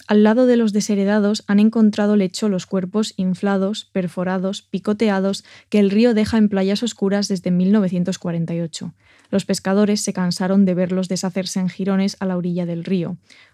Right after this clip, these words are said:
Hoy son colección y propiedad temporal de un pueblo católico que no solo los invoca a cada minuto,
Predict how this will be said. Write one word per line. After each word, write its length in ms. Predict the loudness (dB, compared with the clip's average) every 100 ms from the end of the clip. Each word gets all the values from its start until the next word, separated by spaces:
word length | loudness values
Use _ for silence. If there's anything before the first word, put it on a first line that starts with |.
| _
Hoy 280 | 2 2 0
son 180 | 0
colección 580 | 2 0 -2 0 0 0 -2
y 100 | -2
propiedad 480 | -2 -4 -4 -4 0
temporal 540 | 2 2 2 2 -2 -8 _
de 140 | 4 6
un 100 | 6
pueblo 320 | 6 4 2
católico 560 | -2 0 0 0 -4
que 160 | -2 0
no 100 | 0
solo 200 | 2 2
los 200 | 2 0
invoca 420 | -2 0 -2 -2 -4
a 80 |
cada 240 | -6 -6 0
minuto, 480 | 4 4 4 -10